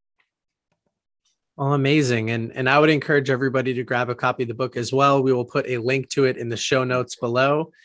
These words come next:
And Brian, thank you so much for coming on today's episode. And I'm excited to hear sort of what you're gonna be doing in the future. So could you tell us, is there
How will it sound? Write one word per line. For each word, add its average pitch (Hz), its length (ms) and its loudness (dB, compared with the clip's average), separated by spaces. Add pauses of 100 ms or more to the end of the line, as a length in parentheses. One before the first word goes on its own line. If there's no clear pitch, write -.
(200)
And 135 120 -6
Brian, 139 440 2
thank 160 200 -6
you 160 120 -2
so 147 260 2
much 139 260 2
for 143 140 -4
coming 131 300 -4
on 123 160 -4
today's 127 340 -2
episode. 139 540 0
And 120 180 -4 (300)
I'm 151 160 2
excited 156 640 4
to 156 100 -2
hear 151 560 0
sort 147 300 -2
of 139 80 2
what 139 200 -2
you're 151 120 -4
gonna 139 160 -4
be 135 100 -4
doing 135 240 -2
in 131 80 -6
the 123 60 -8
future. 143 460 -4
So 113 220 -4
could 120 200 -8
you 117 80 -2
tell 131 260 0
us, 143 240 0
is 113 160 -6
there 117 240 -4